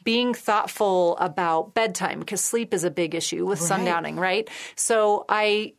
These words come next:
Speaker 1: bring in the research. Here's what the research says about what music tends to be relaxing.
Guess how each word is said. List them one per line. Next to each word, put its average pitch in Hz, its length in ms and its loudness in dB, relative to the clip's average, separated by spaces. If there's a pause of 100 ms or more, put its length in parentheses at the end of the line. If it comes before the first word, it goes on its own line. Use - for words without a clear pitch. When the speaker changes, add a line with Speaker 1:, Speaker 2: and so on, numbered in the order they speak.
(180)
Speaker 1:
bring 202 380 0
in 220 220 2
the 220 100 2
research. 233 420 0
Here's 247 320 0
what 277 140 -2
the 254 120 2
research 240 720 0
says 160 640 0
about 165 560 0
what 196 320 0
music 196 420 -4
tends 320 640 0
to - 100 -6
be 208 140 -4
relaxing. - 720 -4